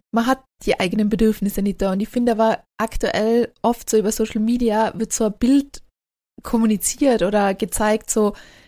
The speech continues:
man muss eben alles so schaffen. Es muss die, man muss die perfekte Familie sein, man muss die Kinder bedürfnisorientiert erziehen. Wehe, man schreit mal oder man verliert mal die Fassung.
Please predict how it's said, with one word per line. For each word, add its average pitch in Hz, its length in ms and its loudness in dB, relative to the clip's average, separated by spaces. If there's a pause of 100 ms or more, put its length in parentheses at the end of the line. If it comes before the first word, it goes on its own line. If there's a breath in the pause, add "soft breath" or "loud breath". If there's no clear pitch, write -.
(120)
man 214 120 2
muss 240 180 4
eben 208 140 0
alles 202 340 -2
so 180 80 -4
schaffen. 175 480 -6
Es 190 140 -6
muss 214 220 -2
die, 202 340 0 (720 loud breath)
man 202 120 2
muss 226 120 2
die 214 80 -2
perfekte 208 440 -2
Familie 277 420 0
sein, 269 300 0
man 220 140 2
muss 214 160 2
die - 120 -4
Kinder 214 340 2
bedürfnisorientiert 185 1300 -2
erziehen. 175 580 -2
Wehe, 220 220 4
man 202 200 0
schreit - 520 -4
mal 165 180 -2
oder 170 160 0
man 185 140 -2
verliert 196 320 -2
mal 196 120 0
die 185 100 -4
Fassung. 175 480 -6